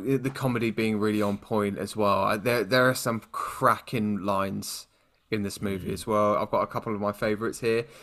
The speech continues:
Speaker 1: Uh, Tony Stark, not Tony Stark, <laughs> um, Tom Holland, um, as, uh, when he's, I think when, uh, Peter Parker is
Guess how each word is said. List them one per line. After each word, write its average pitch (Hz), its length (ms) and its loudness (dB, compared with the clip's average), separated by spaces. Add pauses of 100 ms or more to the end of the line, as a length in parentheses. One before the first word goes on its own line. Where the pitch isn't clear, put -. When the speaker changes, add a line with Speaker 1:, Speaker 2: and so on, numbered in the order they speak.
(200)
Speaker 1:
Uh, 110 320 4 (100)
Tony 127 320 2
Stark, 123 460 4
not - 140 -10
Tony 101 160 -4
Stark, - 340 -2 (140)
<laughs> - 100 -20
um, 175 400 4
Tom 180 400 6
Holland, 147 480 4 (520)
um, 123 500 6 (340)
as, 120 380 2 (100)
uh, 113 360 4
when 120 140 -2
he's, 123 360 -4
I 123 120 0
think 120 200 -2
when, 123 240 0
uh, 113 200 0
Peter - 260 -4
Parker 113 500 0
is 104 580 -2